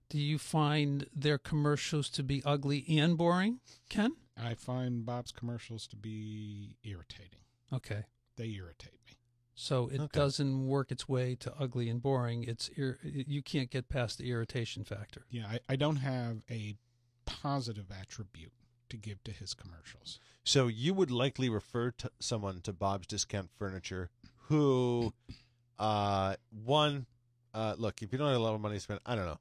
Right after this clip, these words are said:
Speaker 3: go down to that Bob's guy and see what he has.
Speaker 2: Yeah, I would
Speaker 3: That
Speaker 2: refer
Speaker 3: would be sort
Speaker 2: somebody
Speaker 3: of
Speaker 2: to Bob's Discount Furniture if they're on a budget.
Speaker 3: Yeah.
Speaker 2: And with a disclaimer,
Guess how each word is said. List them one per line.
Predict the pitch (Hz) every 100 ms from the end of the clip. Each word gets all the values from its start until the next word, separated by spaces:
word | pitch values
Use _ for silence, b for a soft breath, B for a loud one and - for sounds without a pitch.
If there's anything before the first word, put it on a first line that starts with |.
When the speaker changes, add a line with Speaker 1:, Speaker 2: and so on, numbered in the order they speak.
| _ _
Speaker 3:
go | 175
down | 190 185
to |
that | 127 -
Bob's | 101 98 82
guy | - 82
and | 82 82
see | - 110
what | 101
he | 78 82
has. | 80 - - - b b b b b b
Speaker 2:
Yeah, | 123
I | 165
would | 247 -
Speaker 3:
That | 202 120 135
Speaker 2:
refer |
Speaker 3:
would | 151
be | 139
sort | 131
Speaker 2:
somebody | 151 139 127
Speaker 3:
of |
Speaker 2:
to | 127
Bob's | 117 123 113 110 110 117 - _ _ _ - - -
Discount | 120 110 - 117 110
Furniture | 117 101 98 - 104
if | 117 113
they're | - 120 113
on | 113
a |
budget. | 110 92 82 85 - - _ _ _
Speaker 3:
Yeah. | 107 95 - _ _ _ -
Speaker 2:
And | 110 110 110 107 104 104 104 101 95 _
with | 123 113
a | 110
disclaimer, | 104 104 - 127 127 117 117